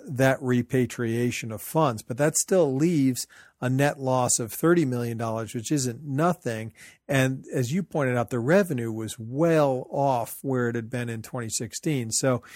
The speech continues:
in as much as it's not as bad as it, as it looks immediately, it's still bad. I mean, you can't just hide behind the one thing. There's,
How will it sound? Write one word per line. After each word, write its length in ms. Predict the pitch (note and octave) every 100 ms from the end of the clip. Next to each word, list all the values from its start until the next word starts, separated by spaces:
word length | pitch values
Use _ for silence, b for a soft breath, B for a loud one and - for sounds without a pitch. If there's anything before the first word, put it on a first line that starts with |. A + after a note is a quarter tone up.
| B B
in 160 | F3 D#3
as 220 | C#3 C#3+
much 300 | D#3 F3 -
as 260 | C#3+ B2+ D#3+
it's 240 | C3+ D3
not 300 | C3+ B2 C3 _ -
as 340 | C3 D#3 D#3+
bad 400 | A#2 B2+ A2+ A2+
as 160 | A2 G#2+
it, 180 | A#2+ A2 _
as 200 | B2+ A2
it 120 | A#2 B2
looks 300 | A#2+ - -
immediately, 760 | A2+ A#2+ A#2 A2+ A#2 A#2 A2+
it's 220 | A2 -
still 540 | - E3+ E3+ C#3+ D3+ C3
bad. 640 | A#2 - D#3 A#2+ G2+ G#2
I 160 | A#2 A#2+
mean, 160 | B2
you 140 | C3 A2
can't 260 | - C3+
just 220 | - B2+ -
hide 340 | C3 C3+ A#2+
behind 340 | A#2 B2+ B2
the 80 | A#2
one 280 | A#2 A#2+ G#2+
thing. 340 | - C3 A2
There's, 240 | G#2+ A2+